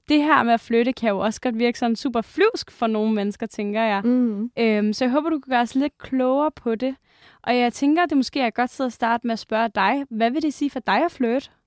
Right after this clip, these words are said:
Speaker 2: Jamen, det tror jeg nemlig er en god start, netop lige at definere sådan, hvad er flirting? Hvad betyder det? Og jeg tror for mig, der, eller sådan, flirting er jo også bare noget. Der er to vigtige elementer, når man skal flirte. Og det er selvsikkerhed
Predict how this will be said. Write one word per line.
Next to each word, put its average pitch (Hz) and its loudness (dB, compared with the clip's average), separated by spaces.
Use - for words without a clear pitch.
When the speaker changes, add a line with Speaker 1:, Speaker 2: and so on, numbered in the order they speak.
Speaker 2:
Jamen, 247 2
det 269 -6
tror 294 0
jeg 240 2
nemlig 226 2
er 220 0
en 220 0
god 226 -2
start, - -4
netop 196 -2
lige 208 2
at 196 0
definere 202 -4
sådan, 185 -6
hvad 190 0
er 214 -2
flirting? 170 -6
Hvad 196 -2
betyder 196 -6
det? 175 -6
Og - -20
jeg 202 -6
tror 220 -6
for 220 -6
mig, 208 0
der, 208 2
eller 208 -2
sådan, 208 -6
flirting 233 -2
er 214 -4
jo 233 -2
også 160 -10
bare - -14
noget. - -14
Der - -10
er 196 -6
to 220 -6
vigtige 220 -6
elementer, 190 -6
når 175 -8
man 165 -8
skal 160 -14
flirte. 165 -8
Og 196 -6
det 208 0
er 190 -2
selvsikkerhed 220 -4